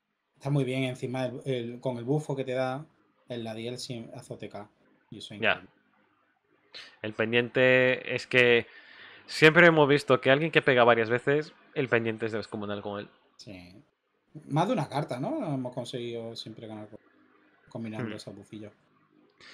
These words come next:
Speaker 2: Vale, tenemos el Quillblader dorado, tenemos a, a la Aurelia esta, que si queda viva, pega
Speaker 1: Ujú.
Speaker 2: tres veces.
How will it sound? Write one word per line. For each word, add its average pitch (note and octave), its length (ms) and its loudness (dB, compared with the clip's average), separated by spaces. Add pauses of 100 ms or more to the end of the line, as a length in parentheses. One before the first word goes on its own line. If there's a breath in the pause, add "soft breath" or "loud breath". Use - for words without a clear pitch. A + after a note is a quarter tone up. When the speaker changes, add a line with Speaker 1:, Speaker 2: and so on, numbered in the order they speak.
(220 loud breath)
Speaker 2:
Vale, A#2+ 260 0
tenemos B2 300 0
el B2 140 2
Quillblader A#2+ 520 4
dorado, E3+ 400 8
tenemos A#2+ 400 0
a, A2+ 480 4
a A2+ 60 2
la A2 80 2
Aurelia B2 480 4
esta, C#3 300 0
que A#2 80 -6
si A2+ 160 -8
queda A#2+ 220 4
viva, A#2 380 2 (100)
pega A#2+ 160 4
Speaker 1:
Ujú. - 100 2
Speaker 2:
tres A2+ 100 -2
veces. D3+ 480 2